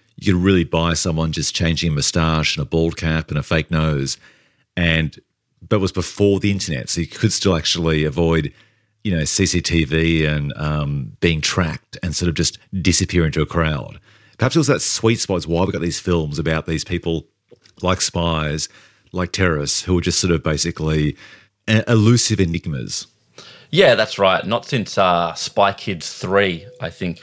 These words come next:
Speaker 2: the one with Sylvester Stallone where he plays a variety of characters. Have I seen a, seen an actor having so much fun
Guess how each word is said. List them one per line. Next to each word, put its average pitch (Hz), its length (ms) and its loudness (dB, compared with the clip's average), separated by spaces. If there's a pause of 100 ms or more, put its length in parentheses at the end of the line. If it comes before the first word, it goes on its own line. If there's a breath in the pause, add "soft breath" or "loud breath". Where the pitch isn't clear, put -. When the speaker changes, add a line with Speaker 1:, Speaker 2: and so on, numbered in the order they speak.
(120)
Speaker 2:
the - 140 -8
one 104 120 2
with 92 100 -2
Sylvester 92 480 -2
Stallone 90 440 0
where 82 100 -2
he 92 100 -4
plays 87 240 -2
a 85 40 -10
variety 87 420 2
of 78 80 -8
characters. 87 420 -2
Have 95 100 -2
I 101 60 0
seen 156 240 0
a, 98 140 0 (360 loud breath)
seen 214 180 0
an - 100 -2
actor 123 260 -2
having 98 260 -2 (180 loud breath)
so - 260 0
much 151 200 2
fun 107 400 0